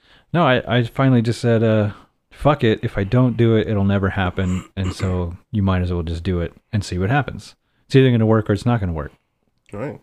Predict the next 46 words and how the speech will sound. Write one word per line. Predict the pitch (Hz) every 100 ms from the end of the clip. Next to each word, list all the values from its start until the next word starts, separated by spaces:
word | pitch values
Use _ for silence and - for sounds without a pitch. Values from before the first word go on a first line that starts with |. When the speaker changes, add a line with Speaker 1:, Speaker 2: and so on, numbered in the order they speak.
| -
Speaker 2:
I | 120
mean, | 120 110 104
you | 107
know, | 131
worst | 120 123
case | - 131
scenario, | 127 123 131 135 131 _ _ _ _ _ _ _ _ _ _ _
you | - 127
have | 151 123
a, | 104 104 131
you | 120
have | 113
a | 104
log | 104 104 117 113
of | 101
you | 98 110
just | 117 107 104
being | 110 110
able | 110 107
to | 101
sit | - 113
and | 101
bullshit | 95 101 - 104
with | 104
your | -
buddies | 101 101 110
for | 107 - 92 90 90 - _ - - _ - _ -
hours, | 92 92 104 117 -
having | _ 98 101 98
a |
good | 98 98
time, | 95 101 107 147
and | 101 104
it's | 110
all | 131 147
recorded, | 143 - 139 147 87 -
you | -
Speaker 1:
Yeah. | 104 95
Speaker 2:
know? | 110 - _ _ _ _ - _ _ _ -
You | 92
know? | 95 104 _ _ _
Speaker 1:
Yeah, | - 87 85
we | 113
used | 127 120 -
to |
do, | 110 110 104 101